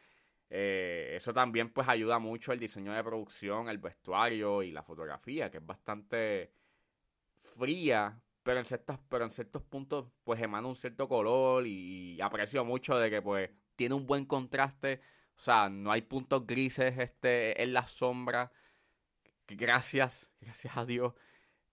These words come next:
Pero fuera de ello, si están puestos para ver una película, you know, con un misterio interesante e intrigante, pues esta película provee, eh, un buen misterio.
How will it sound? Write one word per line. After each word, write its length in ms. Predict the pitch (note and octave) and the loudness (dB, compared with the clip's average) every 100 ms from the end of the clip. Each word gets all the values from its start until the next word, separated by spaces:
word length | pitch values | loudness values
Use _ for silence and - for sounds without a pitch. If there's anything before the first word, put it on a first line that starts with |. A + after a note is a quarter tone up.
| _ | _
Pero 220 | G3+ A#3+ | 4 6
fuera 300 | F#3+ F#3+ C4+ D4 | 6 8 10 10
de 220 | G#3+ C#4 | 10 8
ello, 400 | B3 F#3+ F3+ - _ _ _ _ _ _ _ _ _ _ - | 8 4 2 -4 _ _ _ _ _ _ _ _ _ _ -10
si 180 | F3+ | -2
están 420 | F3 - G3+ A3 - | -2 2 2 2 0
puestos 460 | G3 G3+ G3+ F#3 | 2 2 2 -2
para 300 | - E3 D3 | 2 6 8
ver 160 | C#3 E3 | 10 8
una 160 | E3+ E3+ | 6 4
película, 440 | D#3+ D#3+ E3 D3+ | 4 4 6 6
you 100 | C#3 | 6
know, 420 | D3 D3+ C3+ A2+ | 4 4 4 0
con 180 | A#2+ A#2+ | 0 0
un 140 | B2 | 0
misterio 680 | D3+ D3+ - C#3 C#3+ D3 C#3 | 0 -2 -2 4 4 6 4
interesante 1300 | C#3 C3 - C3 B2+ - A#2+ B2+ C3+ - B2+ B2 A#2 | 2 -2 -2 0 0 0 0 0 -4 -2 2 2 2
e 60 | A#2 | -2
intrigante, 1040 | A#2+ A2+ A#2+ A2+ A2+ C#3+ C#3+ - G#2 G2+ _ | -4 -8 -4 -2 2 2 0 -2 -2 -2 _
pues 180 | - C3 - | -4 -2 0
esta 280 | B2 D#3+ | 0 2
película 460 | E3+ E3 D#3+ E3+ D#3 | 4 4 4 4 4
provee, 640 | C#3+ B2+ A2+ A#2+ E3+ G3 C4 - _ _ _ _ _ | 4 4 6 6 4 2 -6 -16 _ _ _ _ _
eh, 220 | D3 D3 | 2 4
un 180 | D3 D#3 | 2 2
buen 220 | D#3 E3 | 6 4
misterio. 720 | E3+ E3+ _ F#3 F#3 F#3 D4 | 4 -6 _ 4 4 4 0